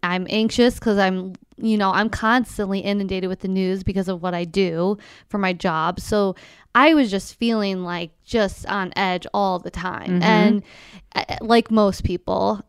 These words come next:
Speaker 1: and I was <laughs> just turning to sugar. And I
Speaker 2: Yep.
Speaker 1: mean, I don't, all of a sudden I had this craving for cake that I never had
Speaker 2: <laughs>
Speaker 1: before. And, like,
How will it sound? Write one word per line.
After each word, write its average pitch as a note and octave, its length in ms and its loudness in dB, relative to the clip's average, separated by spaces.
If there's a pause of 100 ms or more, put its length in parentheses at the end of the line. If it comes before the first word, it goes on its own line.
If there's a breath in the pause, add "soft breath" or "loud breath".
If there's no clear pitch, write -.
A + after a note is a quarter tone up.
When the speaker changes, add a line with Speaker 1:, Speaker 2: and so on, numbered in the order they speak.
Speaker 1:
and G#3+ 460 2
I G3+ 280 2
was G3+ 280 2
<laughs> - 20 -10
just - 240 -4
turning A3+ 540 4
to G#3 240 4
sugar. A3 640 4
And G#3 520 2 (120)
I - 200 2
Speaker 2:
Yep. G#3+ 60 2 (100)
Speaker 1:
mean, A3 160 4
I G3+ 160 4
don't, A3+ 240 2 (300)
all G#3+ 160 6
of A3+ 80 6
a - 20 -2
sudden A#3 200 2
I A3+ 40 2
had G#3+ 120 0
this G3+ 160 -6
craving G#3+ 500 2
for G#3 280 -2
cake G#3+ 460 0
that G#3 220 2
I A#3 100 4
never A3 300 2
had G#3 260 6
Speaker 2:
<laughs> A3 80 6
Speaker 1:
before. A3 300 2
And, A3+ 300 2
like, A#3 180 -2